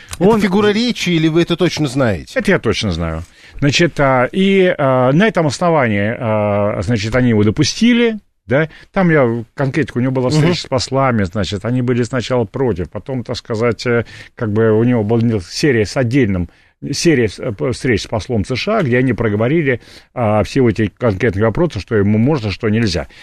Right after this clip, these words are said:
Speaker 2: И вот он образовался такой марионеткой, вот они его использовали, так сказать, и так далее. Потом, значит, а, а, а,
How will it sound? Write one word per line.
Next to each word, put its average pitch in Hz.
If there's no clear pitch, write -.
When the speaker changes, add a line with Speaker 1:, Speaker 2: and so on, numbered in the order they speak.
Speaker 2:
И 147
вот 220
он 196
образовался 139
такой 156
марионеткой, 185
вот 165
они 131
его 110
использовали, 170
так 120
сказать, 107
и 98
так 110
далее. 87
Потом, 175
значит, 123
а, 110
а, 110
а, 113